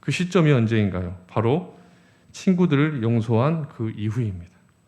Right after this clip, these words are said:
욥기 사십이 장 십 절 세 번역 말씀입니다. 욥이 주님께 자기 친구들을 용서해달라고 기도를 드리고 난 다음에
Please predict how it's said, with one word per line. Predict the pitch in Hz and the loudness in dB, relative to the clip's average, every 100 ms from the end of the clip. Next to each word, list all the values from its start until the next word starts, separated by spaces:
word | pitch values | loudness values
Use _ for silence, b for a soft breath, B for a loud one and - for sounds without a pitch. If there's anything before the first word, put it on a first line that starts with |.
| _ _ _ | _ _ _
욥기 | 117 107 - 117 147 | -2 -2 0 -2 -2
사십이 | - 160 151 151 - _ _ _ _ - 117 113 113 113 | -4 -4 -2 -6 -8 _ _ _ _ -12 -6 -4 -4 -4
장 | 107 113 160 | -2 -2 -2
십 | 147 - 180 | -6 -12 -8
절 | - 151 165 | -2 -2 -2
세 | - | -2
번역 | 185 180 175 | 0 2 2
말씀입니다. | 123 101 - 101 85 - _ B B B B B B B B - | 2 -2 -4 -10 -10 -16 _ B B B B B B B B 4
욥이 | 139 151 | 6 6
주님께 | 143 139 135 - 123 95 92 | 6 6 6 6 4 4 0
자기 | 101 123 123 | -4 -2 0
친구들을 | 120 175 165 160 143 143 139 | 2 2 4 4 4 4 4
용서해달라고 | 123 127 120 135 123 117 117 120 117 | 4 4 6 4 4 4 4 2 0
기도를 | - 143 147 147 143 | 0 6 8 6 4
드리고 | 139 127 127 135 135 | 0 0 0 -2 -4
난 | 123 127 127 | -4 -4 -4
다음에 | - 113 107 107 113 104 | -4 2 4 4 2 0